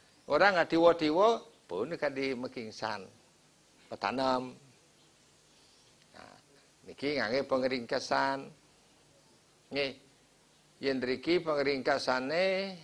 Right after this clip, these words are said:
yen nganggo galar genah ngeringkas kudu akeh galare niki jero. Kudu akeh galarne di, di penusang niki. Di balik di Pepago.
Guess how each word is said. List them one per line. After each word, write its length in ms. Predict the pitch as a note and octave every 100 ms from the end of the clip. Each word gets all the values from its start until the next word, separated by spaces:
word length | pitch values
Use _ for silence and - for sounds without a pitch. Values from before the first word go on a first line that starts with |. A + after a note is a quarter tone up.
| - - - _ _ _ _ _ _ _ _
yen 160 | C#3+ D3
nganggo 320 | C3+ C3+ C#3+ B2
galar 640 | A#2+ B2 C#3+ C#3+ B2+ A2+ - _ _ - - - _ _
genah 240 | B2 C3+
ngeringkas 560 | B2+ B2 B2 A#2 E3+ -
kudu 240 | C#3 C3
akeh 400 | F3 D#3 F3+ E3+
galare 400 | D#3+ D#3+ D#3+ D#3
niki 480 | D#3+ D#3 - A#2+ F#2
jero. 320 | G2 F#2+ D3 - - _ _ _ _ _ _ _ _ - _ - - _ _ - - - - _ _ _ _ - - - -
Kudu 160 | - C#3
akeh 320 | E3 - D#3+
galarne 640 | D3 D3 D3+ D3+ C#3 D3+ D3+
di, 240 | D3+ A2+
di 160 | C#3+ D3+
penusang 640 | D3+ D3 C#3 D3+ C#3 C#3
niki. 480 | C3+ C3 A#2+ F#2+ - - - - - - B2
Di 80 | C3
balik 400 | B2+ B2+ C3+ B2+
di 160 | C3
Pepago. 640 | C3 B2+ B2 B2 C3+ B2+